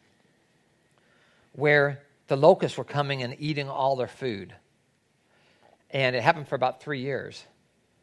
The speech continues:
And, you know, the, the, the people at the time, they weren't following God. They were rebellious toward God. They didn't care about God. So when the locusts came and,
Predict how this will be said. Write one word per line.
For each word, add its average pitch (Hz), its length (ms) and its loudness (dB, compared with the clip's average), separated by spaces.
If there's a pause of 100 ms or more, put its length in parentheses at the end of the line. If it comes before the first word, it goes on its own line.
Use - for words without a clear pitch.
(440)
And, 127 400 -4 (540)
you 127 100 -8
know, 117 240 -4 (640)
the, 151 160 2
the, 143 260 -6 (100)
the 147 80 -10
people 226 260 -2
at 170 60 -4
the 139 60 -6
time, 196 320 0
they 156 120 4
weren't 175 200 -2
following 143 340 2
God. 110 380 -2 (680)
They 147 160 4
were 143 120 0
rebellious 139 500 4
toward 139 180 -4
God. 127 240 4
They 139 80 2
didn't 135 160 -4
care 147 100 0
about 123 240 0
God. 104 320 -4 (540)
So 147 420 2 (160)
when 151 140 0
the 139 100 2
locusts 170 440 6
came 156 360 -2
and, 143 200 -6